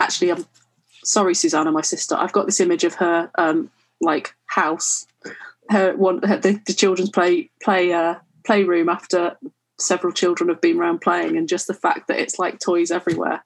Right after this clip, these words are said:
And it's kinda like, right, what goes back? Um, but, you know, eventually it'll, c-,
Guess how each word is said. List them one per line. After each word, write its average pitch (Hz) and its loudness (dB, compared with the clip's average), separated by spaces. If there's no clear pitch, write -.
And 170 0
it's 156 -2
kinda 180 -2
like, 180 0
right, 190 0
what 185 0
goes 196 0
back? 233 -2
Um, 180 0
but, 240 4
you 302 6
know, 320 2
eventually 196 0
it'll, 185 -4
c-, - -2